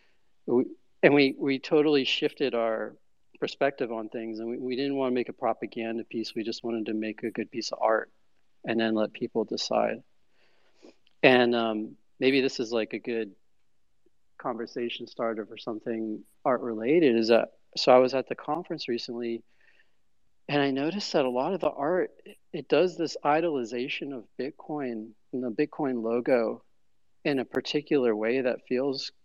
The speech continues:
a bit culty. And I mean, the art's great, and I think it's important. You know, people go and express themselves however they want. We're making all these things. We're excited about Bitcoin. We want people to be exposed to these ideas. But at a certain point, it's, it's hit, like, this wall where the,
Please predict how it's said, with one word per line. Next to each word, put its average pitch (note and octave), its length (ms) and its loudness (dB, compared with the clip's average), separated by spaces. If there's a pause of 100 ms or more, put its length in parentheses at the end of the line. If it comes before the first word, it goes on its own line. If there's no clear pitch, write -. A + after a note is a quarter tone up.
(140)
a - 20 -6
bit B2+ 200 -4
culty. B2+ 380 0
And A#2+ 100 -2
I C3 60 2
mean, D3+ 140 2
the C3+ 80 2
art's F#3 240 0
great, - 320 -6 (560)
and - 120 -4
I B2+ 100 -2
think - 180 -2
it's - 160 -4
important. G#2+ 560 -4
You - 60 -10
know, B2+ 80 -8
people C#3+ 280 -2
go C3 120 2
and G#2+ 120 -2
express - 380 -4
themselves A2+ 460 -2
however G#2+ 180 -2
they A2 100 -6
want. C3 320 0 (580)
We're A2+ 120 2
making A#2 340 4
all A2 140 -2
these G#2+ 220 -8
things. C#3 280 -2
We're A2 80 -2
excited C3 480 -2
about A2 260 -4
Bitcoin. C#3 440 -4
We A2+ 60 -2
want A2 260 -6
people A2 500 -4
to C3 120 -16 (100)
be B2 140 -2
exposed C#3 600 2
to B2+ 60 -6
these A#2 160 -6
ideas. D#3 500 2 (720)
But D#3 280 6
at E3 160 -2
a D#3 40 -2
certain - 300 -4
point, A3 480 -4
it's, - 320 0
it's - 180 -2
hit, - 200 0
like, D3+ 240 2
this C3 340 0
wall E3+ 400 0
where C3 180 4
the, A#2+ 340 0